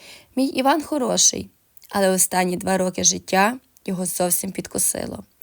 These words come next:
Почалось все зі звільнення, і перший час я постійно його підтримувала. Але чим більше часу минало, тим гіршою ставала ситуація. На мені опинилось все.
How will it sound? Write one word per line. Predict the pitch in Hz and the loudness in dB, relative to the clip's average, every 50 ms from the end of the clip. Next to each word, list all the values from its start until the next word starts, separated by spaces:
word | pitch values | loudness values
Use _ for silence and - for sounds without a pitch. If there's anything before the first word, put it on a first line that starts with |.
| - - - - - - - - _ _ | -20 -20 -20 -18 -18 -18 -20 -20 _ _
Почалось | - 269 262 294 277 269 269 262 | 0 2 2 4 4 4 4 4
все | - - 240 247 | 4 4 4 2
зі | 233 254 247 | 2 2 0
звільнення, | 214 202 196 202 185 185 180 180 185 185 185 185 190 185 _ _ _ _ _ | 0 2 4 4 4 4 2 0 0 0 -2 -4 -6 -8 _ _ _ _ _
і | - 214 | -10 -6
перший | 202 - 208 202 202 - - 196 | 0 2 2 4 4 2 2 2
час | 185 - - 202 196 208 254 254 - - _ _ - - - - - _ | 2 0 2 2 2 0 0 0 -2 -4 _ _ -20 -20 -20 -20 -8 _
я | - 277 | 4 4
постійно | 254 - 277 269 - - 370 403 381 294 | 4 6 2 2 4 6 6 6 6 6
його | 247 185 196 196 202 202 | 2 2 4 4 4 4
підтримувала. | 196 - 220 214 - 190 190 190 190 190 190 180 190 185 180 180 180 185 - _ _ _ _ _ _ _ _ _ _ | 2 0 -8 -4 0 2 4 4 4 4 2 2 4 4 4 4 2 0 -6 _ _ _ _ _ _ _ _ _ _
Але | 202 196 185 185 | -2 0 0 2
чим | 185 - - 180 | 2 2 0 2
більше | 180 190 180 170 - - 170 | -2 0 2 4 2 2 2
часу | 165 - - 180 196 233 - - 330 | -2 0 2 2 2 2 2 2 2
минало, | 302 294 269 220 208 190 185 180 175 180 190 - _ _ _ _ _ _ - | 2 2 2 2 2 2 2 0 0 -2 -6 -10 _ _ _ _ _ _ -4
тим | - - 196 202 | 0 2 2 2
гіршою | 190 180 190 202 202 202 - - 254 254 247 | 2 0 2 2 2 2 2 2 0 0 -2
ставала | - - - 185 170 185 180 180 185 | -2 -2 -2 -2 0 0 0 2 0
ситуація. | - - - - - 185 180 180 175 170 - - - - 175 170 185 - _ _ _ - _ - _ - | 0 -2 -2 -2 0 0 0 0 0 -4 -6 -6 -4 -4 -4 -4 -6 -12 _ _ _ -20 _ -14 _ 0
На | 202 202 | 2 2
мені | 196 196 196 202 220 269 330 349 - _ _ _ _ | 4 4 4 4 4 2 2 0 -8 _ _ _ _
опинилось | - 202 - 190 190 190 190 190 190 196 - - | -14 -6 -2 0 0 0 0 0 0 -2 -2 0
все. | - - - - - - | 0 0 2 0 0 -2